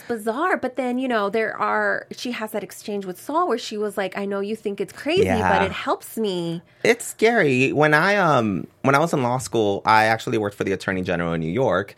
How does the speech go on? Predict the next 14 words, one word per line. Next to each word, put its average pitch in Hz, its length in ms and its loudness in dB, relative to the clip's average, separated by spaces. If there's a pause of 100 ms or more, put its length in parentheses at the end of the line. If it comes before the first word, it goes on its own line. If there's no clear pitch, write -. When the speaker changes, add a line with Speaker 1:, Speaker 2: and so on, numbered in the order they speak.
(220)
Speaker 2:
and 147 240 4
I 180 60 2
don't 330 100 -2
remember 349 240 0
the 320 100 -2
case 226 460 -2
in 175 100 2
particular, 147 540 2
but 120 380 4 (520)
there 147 260 6
was 147 160 2
a 147 60 0
case 220 560 -2
where 147 580 4